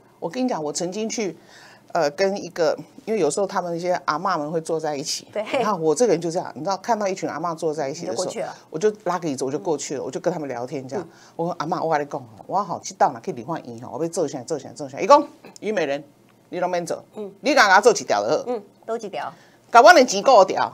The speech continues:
Speaker 1: 嘿。
Speaker 2: <laughs> 很实在啊，对啊，就是这样啊。
Speaker 1: 你都在大撒币啊，
Speaker 2: 本来就是啊。
Speaker 1: 对不对？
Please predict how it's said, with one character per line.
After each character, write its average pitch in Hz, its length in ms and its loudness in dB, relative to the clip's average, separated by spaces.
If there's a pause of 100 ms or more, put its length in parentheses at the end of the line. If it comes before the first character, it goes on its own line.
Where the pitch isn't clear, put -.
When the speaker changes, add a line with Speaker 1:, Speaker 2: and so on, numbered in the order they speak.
Speaker 1:
嘿。 110 100 -12
Speaker 2:
<laughs> - 1500 4
很 269 160 8
实 285 180 0
在 370 120 6 (160)
啊， 339 80 10
对 381 200 12
啊， 349 160 12
就 359 140 0
是 311 100 -4
这 349 100 2
样 330 140 6
啊。 294 300 8
Speaker 1:
你 175 100 -4 (120)
都 233 120 -2
在 233 180 -2
大 208 260 -2
撒 - 160 -8 (120)
币 208 220 -6
啊， 185 80 2
Speaker 2:
本 - 100 -6
来 294 80 0
就 415 220 4
是 392 240 -4
啊。 311 100 6
Speaker 1:
对 277 120 10
不 220 80 0
对？ - 60 -16